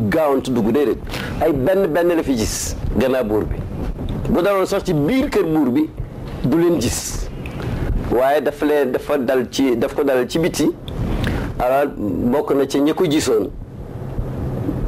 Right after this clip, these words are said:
Malam Salga, Baye Moudi, Magi Moudi Salga mi, xaw ma. Bokk na ñi ci fekkoon, ñi ko kii, Malam Tidiane,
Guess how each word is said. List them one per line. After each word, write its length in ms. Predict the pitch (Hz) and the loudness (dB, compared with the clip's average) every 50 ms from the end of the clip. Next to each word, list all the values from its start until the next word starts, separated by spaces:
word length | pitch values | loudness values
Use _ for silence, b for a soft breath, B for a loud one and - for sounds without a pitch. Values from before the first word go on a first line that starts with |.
| - - - - - - - - - - - - - - - - - - - - | -4 -4 -4 -4 -4 -4 -4 -4 -6 -6 -4 -4 -2 -4 -4 -4 -4 -4 -2 0
Malam 600 | - - 104 117 120 123 135 143 143 139 131 123 | 0 2 2 2 2 2 2 2 2 2 2 0
Salga, 440 | - - 113 101 92 95 95 95 - - - - - - - - - - - - - - - - - | 0 0 0 0 0 0 -2 -4 -4 -8 -10 -10 -10 -10 -10 -10 -10 -8 -6 -4 -4 -2 -2 0 2
Baye 180 | 104 104 101 | 2 2 4
Moudi, 260 | 101 101 98 90 87 87 - - 110 | 4 2 2 2 0 -2 0 2 2
Magi 240 | 110 110 113 107 101 | 2 2 2 2 2
Moudi 240 | 98 98 95 - - | 2 2 2 2 2
Salga 260 | - 85 82 78 82 | 0 0 2 2 2
mi, 140 | - - 92 | 2 2 0
xaw 220 | - - - 107 - | 0 -2 -2 -2 -2
ma. 680 | - - - - - - - - - - - 104 131 | -2 -2 -4 -2 -2 -2 -2 -2 -2 0 2 2 2
Bokk 140 | 143 - 156 | 2 2 2
na 80 | 143 143 | 2 4
ñi 160 | 143 160 151 | 2 2 0
ci 60 | 143 | 0
fekkoon, 440 | 143 160 160 147 143 131 123 151 151 - - | 0 0 0 2 2 2 2 2 0 0 0
ñi 120 | 127 127 | 0 2
ko 180 | 127 151 131 120 117 | 2 4 2 2 2
kii, 260 | 120 131 120 117 123 | 2 2 2 4 4
Malam 300 | 123 127 135 151 160 156 | 2 2 2 2 2 2
Tidiane, 460 | - 143 127 139 113 107 104 104 - | 2 2 2 2 4 2 2 0 -2